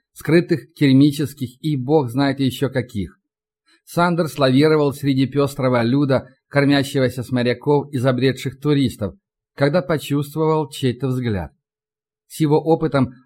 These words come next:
он и раньше ощущал слежку – Странное чувство, знакомое каждому профессионалу,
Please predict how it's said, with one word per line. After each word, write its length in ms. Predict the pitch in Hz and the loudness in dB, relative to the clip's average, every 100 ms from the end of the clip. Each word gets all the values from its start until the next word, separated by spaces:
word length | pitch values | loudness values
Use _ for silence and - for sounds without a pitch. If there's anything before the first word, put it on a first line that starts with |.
| - | 0
он 160 | 139 | 4
и 20 | 165 | 6
раньше 360 | 175 139 123 | 4 2 -2
ощущал 540 | 110 135 120 - 123 - | -4 -2 -2 0 0 0
слежку – 540 | 135 135 117 110 - _ _ _ | 0 0 0 -4 -8 _ _ _
Странное 540 | - 175 170 165 160 | -2 2 2 2 0
чувство, 600 | - 180 175 - 131 120 - | 0 0 0 0 -2 -2 -2
знакомое 560 | 127 143 151 151 143 | 0 0 2 0 0
каждому 560 | 139 156 147 147 151 139 | 0 -2 0 0 -2 -2
профессионалу, 960 | 151 139 135 - 156 147 151 123 101 | -4 -6 -10 -4 -2 0 0 0 -2